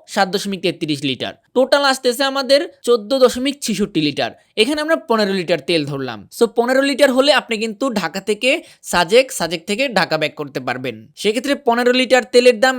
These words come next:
একশো ছাব্বিশ টাকা করে হলে আমাদের প্রাইস আসে আঠারোশো নব্বই টাকা।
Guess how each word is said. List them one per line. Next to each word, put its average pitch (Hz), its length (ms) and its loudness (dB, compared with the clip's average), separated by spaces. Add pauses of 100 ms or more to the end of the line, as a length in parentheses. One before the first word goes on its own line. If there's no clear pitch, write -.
একশো - 200 -2 (120)
ছাব্বিশ 185 380 -4
টাকা 233 220 0
করে 233 200 2
হলে 247 180 6 (320)
আমাদের 190 220 0 (100)
প্রাইস 185 220 2 (100)
আসে 254 140 -2 (200)
আঠারোশো 185 380 -2 (440)
নব্বই 196 440 2
টাকা। 107 220 -8